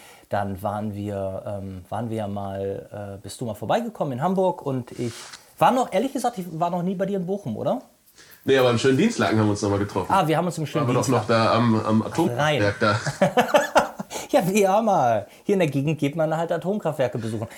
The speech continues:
Speaker 1: Aber sag mal, war das ein Meiler? War das nicht, äh, war das nicht hier so ein, so ein Luftverpester? So ein
Speaker 2: Ach, keine Ahnung.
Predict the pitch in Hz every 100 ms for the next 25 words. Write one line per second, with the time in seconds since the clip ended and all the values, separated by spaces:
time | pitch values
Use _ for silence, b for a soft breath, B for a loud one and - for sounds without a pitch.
0 | B 113 139 - 113 151 151 147 151 147
1 | 123 101 139 170 160 156 147 - 127 -
2 | - 117 127 127 - 131 120 - 123 117
3 | 113 110 113 110 104 - 147 - 190 -
4 | 208 156 131 117 110 - _ _ - 98
5 | - - 113 107 101 104